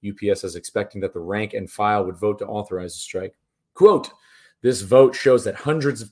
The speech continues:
thousands of Teamsters are united and determined to get the best contract in our history at U P S.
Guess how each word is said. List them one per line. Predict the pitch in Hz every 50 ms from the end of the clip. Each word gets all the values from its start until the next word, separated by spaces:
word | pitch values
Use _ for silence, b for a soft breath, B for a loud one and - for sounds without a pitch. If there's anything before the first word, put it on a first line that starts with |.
| _
thousands | - 135 131 135 131 127 104 110 113 104
of | 110 107
Teamsters | - - 110 104 98 - - 95 82 92
are | 92
united | 87 87 92 95 110 117 113 107 101
and | 98 87
determined | 87 - - - 113 113 110 95
to | 98
get | 90 110 -
the | _
best | _ - 127 135 - - -
contract | 139 143 143 127 - - 131 117 - -
in | 113
our | 113 107 101
history | 92 120 120 - - - 104
at | 98 -
U | 101 98
P | - - 101 98
S. | 90 98 - -